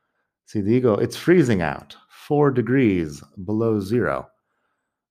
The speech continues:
sería que está, que, que hace mucho frío fuera, cuatro grados bajo cero. Por lo contrario, "It can sometimes reach forty degrees in summer".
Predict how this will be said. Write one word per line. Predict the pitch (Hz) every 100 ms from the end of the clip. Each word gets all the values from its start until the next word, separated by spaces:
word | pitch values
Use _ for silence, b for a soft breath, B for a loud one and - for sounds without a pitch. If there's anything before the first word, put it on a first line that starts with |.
| _
sería | 113 - 90 101 90
que | - 90 87
está, | 82 - - - - - - - 104 107 78 76 - -
que, | 82 82
que | 110
hace | 131 131
mucho | 135 127 120
frío | 127 107
fuera, | - 85 73 73 - _ _ _ _ _ _
cuatro | - 139 131 107 87 73
grados | 98 104 110 90 82 76 -
bajo | 90 104 95 90
cero. | - 98 73 69 _ _ _ _ _ _ _ _ _
Por | 101
lo | 92
contrario, | - 92 117 123 101 120 - _ _ _
"It | 117 -
can | 113
sometimes | 104 147 135 127 120 104
reach | 120 -
forty | - - 135 117
degrees | 104 117 104 92 95
in | 98
summer". | 90 139 73